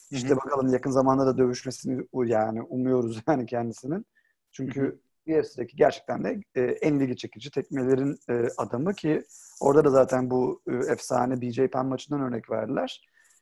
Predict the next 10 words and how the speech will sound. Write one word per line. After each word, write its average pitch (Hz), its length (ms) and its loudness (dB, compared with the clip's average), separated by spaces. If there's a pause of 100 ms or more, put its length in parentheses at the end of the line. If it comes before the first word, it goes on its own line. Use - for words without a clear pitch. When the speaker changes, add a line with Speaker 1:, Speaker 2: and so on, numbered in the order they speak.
(300)
Speaker 2:
Ve 185 320 6 (320)
sonuçta 147 360 -4
o 185 120 4
Yair 165 360 8
Ro-, 131 280 2
Rodriguez'in, 123 760 0 (400)
e, 113 480 2 (340)
Frankie 156 440 0
Edgar 170 260 4
karşısında 131 840 2